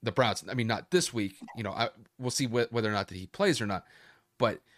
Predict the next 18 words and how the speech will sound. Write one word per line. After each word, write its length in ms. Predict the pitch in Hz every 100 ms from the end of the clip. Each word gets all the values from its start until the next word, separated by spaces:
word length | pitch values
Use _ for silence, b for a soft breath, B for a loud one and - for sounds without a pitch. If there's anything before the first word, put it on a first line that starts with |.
| b b
you 60 | 131
know, 40 |
the 160 | 123 -
impact 340 | 202 233 208 170
that 80 | 131
he 120 | 143
can 140 | 127
bring 200 | 113 123
to 140 | 113 110
the 120 | 98
Browns, 340 | 113 117 98
I 100 | 104
mean, 180 | 110 107
it's 220 | - 117 101
there. 380 | 127 151 82 -
It's 160 | 104
just 180 | - 117
that, 220 | 117 110